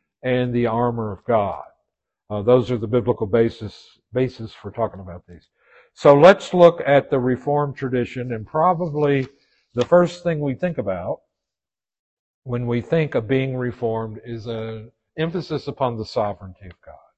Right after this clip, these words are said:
And the sovereignty of God, <clears throat> either you are a God-centered person or you are a man or woman-centered person.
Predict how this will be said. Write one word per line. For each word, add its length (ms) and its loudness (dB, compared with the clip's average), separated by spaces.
And 140 0
the 60 2
sovereignty 580 6
of 140 0
God, 400 6
<clears throat> 440 2
either 340 4
you 300 -2
are 460 4
a 160 -4
God-centered 1040 -2
person 500 -10
or 160 8
you 340 2
are 260 6
a 100 4
man 440 -2
or 160 -4
woman-centered 760 -6
person. 380 -20